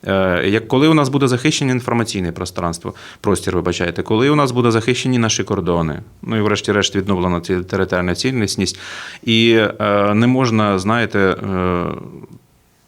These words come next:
як у тому фільмі, "Ну, та нехай забирають, да? Ну, взяли Крим, та що там з тим Кримом? Там громадяни якісь неправильні". Не можна так взагалі стверджувати.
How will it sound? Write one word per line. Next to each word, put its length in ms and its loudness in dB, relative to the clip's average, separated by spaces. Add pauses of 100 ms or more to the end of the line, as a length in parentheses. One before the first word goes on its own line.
(300)
як 220 -4
у 40 -2
тому 400 -4
фільмі, 300 -6
"Ну, 80 -2
та 160 -2
нехай 280 0
забирають, 520 0
да? 240 -8 (120)
Ну, 160 2
взяли 360 4
Крим, 300 0
та 120 -2
що 180 0
там 180 0
з 40 -10
тим 180 -4
Кримом? 320 -2
Там 680 0 (300)
громадяни 680 2
якісь 280 0
неправильні". 600 0
Не 160 2
можна 360 2
так 160 -4
взагалі 300 -4
стверджувати. 540 -6